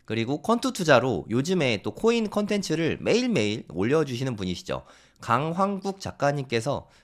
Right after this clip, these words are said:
네, 우리 고래동 공부에 오십니다. 코인 불장을, 어, 우리 고래동 공부와 함께 해주시면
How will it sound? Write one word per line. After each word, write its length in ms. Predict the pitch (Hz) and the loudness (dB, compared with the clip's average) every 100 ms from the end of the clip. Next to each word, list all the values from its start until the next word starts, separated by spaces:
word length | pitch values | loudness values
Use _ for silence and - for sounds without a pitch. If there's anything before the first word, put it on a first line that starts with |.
| _ | _
네, 120 | - | -14
우리 460 | 58 92 92 104 180 | -8 -4 -4 -4 -8
고래동 500 | - 104 127 147 127 | -4 0 2 2 -2
공부에 280 | - 92 110 | -4 -4 -2
오십니다. 600 | 87 80 127 98 71 64 - - _ | -2 -2 -4 -4 -6 -10 -14 -20 _
코인 360 | - 233 262 247 | -2 0 2 0
불장을, 800 | 151 151 165 165 160 196 135 - _ _ | 0 4 4 4 2 2 -2 -4 _ _
어, 240 | - 82 90 | -6 -2 -2
우리 160 | 113 120 | -2 -2
고래동 460 | 139 170 214 208 | 4 4 6 2
공부와 480 | 196 180 127 98 92 | 0 2 6 8 6
함께 400 | - 185 180 156 | 2 0 2 2
해주시면 680 | 196 240 - 113 90 107 | 2 0 0 0 0 -2